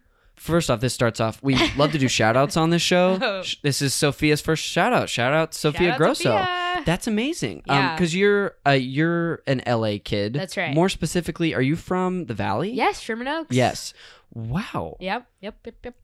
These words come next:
Speaker 1: Oh my goodness, that's amazing. Um, yeah, Sophia's another, uh, amazing person in this, uh, the sphere.
Speaker 2: The sphere.
Speaker 1: In the sphere.
Speaker 2: <laughs> Okay, we got it
Speaker 1: Uh,
Speaker 2: back in there.
Speaker 1: <laughs>
Speaker 2: Wow.
Speaker 1: Yes, it's not gonna be the last time either.
Speaker 2: <laughs> Okay.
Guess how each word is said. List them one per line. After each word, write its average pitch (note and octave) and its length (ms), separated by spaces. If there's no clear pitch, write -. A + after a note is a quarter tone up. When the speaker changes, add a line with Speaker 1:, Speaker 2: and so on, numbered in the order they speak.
Speaker 1:
Oh C3 80
my F3+ 140
goodness, G3 400
that's B2+ 180
amazing. C#3 500
Um, A2+ 680
yeah, C3 220
Sophia's A2 440
another, F#2 260
uh, A2+ 120
amazing G#2 420
person G#2+ 400
in A2+ 220
this, A2 280
uh, G#2 280
the A#2+ 100
sphere. A2 540
Speaker 2:
The C#3+ 140
sphere. C4+ 420
Speaker 1:
In D3+ 140
the D3 100
sphere. C#3 520
Speaker 2:
<laughs> - 20
Okay, - 180
we C#3+ 60
got C3 340
it A#2+ 60
Speaker 1:
Uh, - 20
Speaker 2:
back G3 220
in - 120
there. - 180
Speaker 1:
<laughs> A4 100
Speaker 2:
Wow. F#3+ 460
Speaker 1:
Yes, A#2 360
it's A#2+ 140
not A2+ 180
gonna A2+ 100
be A2+ 80
the G#2 60
last G#2+ 280
time - 200
either. - 200
Speaker 2:
<laughs> - 220
Okay. - 160